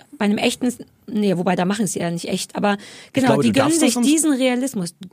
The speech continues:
Speaker 1: Darf
Speaker 2: Auch
Speaker 1: man
Speaker 2: nicht.
Speaker 1: nicht. Und die Frage ist, willst du bei ich, Bad Moms oder irgendeine romantische Komödie,
Speaker 2: Nein.
Speaker 1: will man das dann, will der Durchschnittsami
Speaker 2: Du oder deine
Speaker 1: diesen,
Speaker 2: sechsjährigen
Speaker 1: den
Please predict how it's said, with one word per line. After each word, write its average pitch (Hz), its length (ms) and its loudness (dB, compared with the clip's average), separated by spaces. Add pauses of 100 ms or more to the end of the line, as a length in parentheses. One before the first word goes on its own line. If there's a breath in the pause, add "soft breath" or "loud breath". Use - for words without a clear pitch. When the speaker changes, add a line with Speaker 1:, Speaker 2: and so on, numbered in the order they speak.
Speaker 1:
Darf - 260 0
Speaker 2:
Auch - 40 2
Speaker 1:
man 269 160 4
Speaker 2:
nicht. 247 140 2
Speaker 1:
nicht. 254 40 -2
Und 214 100 0
die 226 80 0
Frage 196 320 -2
ist, 190 140 -2
willst 214 260 0
du 226 60 0
bei 202 240 0 (640 loud breath)
ich, - 340 -4 (680)
Bad 233 280 0
Moms 202 420 2
oder 226 140 0
irgendeine 233 240 2
romantische 214 420 0
Komödie, 208 380 0
Speaker 2:
Nein. 226 120 2
Speaker 1:
will 190 160 4
man 220 180 0
das 202 120 -4
dann, 202 340 -4
will 226 120 0
der 214 180 2
Durchschnittsami 233 580 0
Speaker 2:
Du - 40 4
oder 233 160 6
deine 139 180 4
Speaker 1:
diesen, 139 140 2
Speaker 2:
sechsjährigen 120 500 2
Speaker 1:
den - 20 0